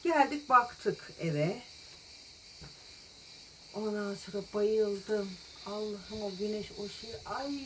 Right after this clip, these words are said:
ay dedim alıyorum, alıyorum, alıyorum dedim. Alıyorum ben buraya alıyorum, inşallah kredi çıkar. Hemen bankaya başvurdum. Banka hemen kredimi onayladı. Evde krediye uygunmuş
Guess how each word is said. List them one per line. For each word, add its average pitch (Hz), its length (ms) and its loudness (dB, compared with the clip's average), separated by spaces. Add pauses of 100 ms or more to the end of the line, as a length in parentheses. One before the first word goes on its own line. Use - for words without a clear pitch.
(300)
ay 311 420 6
dedim 285 240 -2
alıyorum, 277 460 2
alıyorum, 269 440 -2
alıyorum 240 420 2
dedim. 160 360 -4
Alıyorum 277 440 0
ben 233 200 4
buraya 226 200 -2
alıyorum, 220 340 0
inşallah 233 540 -2
kredi 185 260 2
çıkar. - 260 -8 (760)
Hemen 247 340 4
bankaya 170 540 4
başvurdum. 226 800 -2
Banka 165 380 0
hemen 170 580 0 (100)
kredimi 165 340 0 (120)
onayladı. 156 1000 0 (420)
Evde 170 320 6
krediye 147 380 0
uygunmuş 147 580 0